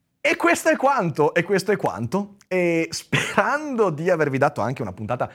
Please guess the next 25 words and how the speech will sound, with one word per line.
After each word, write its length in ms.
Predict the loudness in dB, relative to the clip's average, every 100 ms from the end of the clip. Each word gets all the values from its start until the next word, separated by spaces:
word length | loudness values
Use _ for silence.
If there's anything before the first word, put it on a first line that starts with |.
| -12 _
divertente 1000 | -2 0 0 -2 -4 -4 -6 -8 -10 _
e 120 | 0
di 120 | 2
avervi 240 | 0 0 -4
consigliato 420 | -6 -2 -4 -2
comunque 420 | -2 -2 -2 -2
dei 160 | -2 0
gruppi 380 | -2 -4 -6 -2
che 360 | 0 0 0
secondo 260 | -6 -10 -6
me 80 | -4
meritano, 680 | -4 -6 -8 -8 -8 -10 _ 0
anche 500 | 2 2 -2 -6 -6
quelli 540 | -2 -2 0 -2 -6
che 160 | -6 -4
ho 80 |
denigrato, 580 | -4 -4 -2 -2 -4 -8 -4
ovviamente, 540 | -4 -2 -4 -4 -6
sono 180 | -4 -2
gruppi 260 | -2 -2 -4
che 140 | -2
meritano 480 | 0 0 -2 -6 -6
di 60 |
essere 240 | -6 -6 -8
ascoltati. 760 | -2 0 2 0 0 0 0